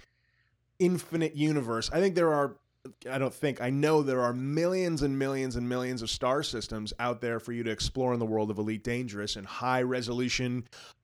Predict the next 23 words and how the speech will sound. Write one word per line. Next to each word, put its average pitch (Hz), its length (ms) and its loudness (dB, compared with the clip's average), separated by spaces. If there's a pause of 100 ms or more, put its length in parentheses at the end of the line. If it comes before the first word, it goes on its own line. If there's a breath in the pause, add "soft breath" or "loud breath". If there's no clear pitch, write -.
(260)
beautiful 135 420 4
glory. 110 600 -2 (340)
And 151 300 2
that 175 200 6
is 170 200 4
probably 143 640 2
the 120 120 0
single 151 420 2
most 127 540 2
unique 127 460 0
and 120 120 0
exciting 117 440 2
fact 113 300 0
of 107 80 -2
this 104 160 0
game, 120 360 2
is 110 100 -2
it's 131 240 2
almost 170 440 2 (160)
literally 135 880 10 (320)
infinite. 117 500 0 (600 loud breath)
Um, 120 460 4
and 143 280 2